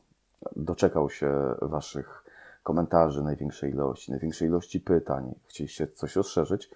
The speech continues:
to piątki będą rozszerzeniem któregoś z tych wcześniejszych dni, czyli w poniedziałek będzie o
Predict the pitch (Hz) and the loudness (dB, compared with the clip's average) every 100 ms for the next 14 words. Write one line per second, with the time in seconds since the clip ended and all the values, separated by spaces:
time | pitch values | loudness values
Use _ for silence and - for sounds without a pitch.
0 | - - - 76 - 90 92 101 110 90 | -20 -20 -10 -8 -2 2 2 2 -4 -4
1 | 76 73 73 - 73 73 82 80 - 69 | -4 -2 -4 -4 -4 -2 -2 -2 -4 0
2 | 80 82 78 - 78 - - - 71 - | 2 4 2 -2 -8 -8 -10 -10 -10 -6
3 | 60 - 50 - - 71 - - 62 62 | -8 -8 -10 -12 -12 -14 -8 -8 -6 -6
4 | - - 71 71 69 73 | -6 -8 -8 -6 -2 -2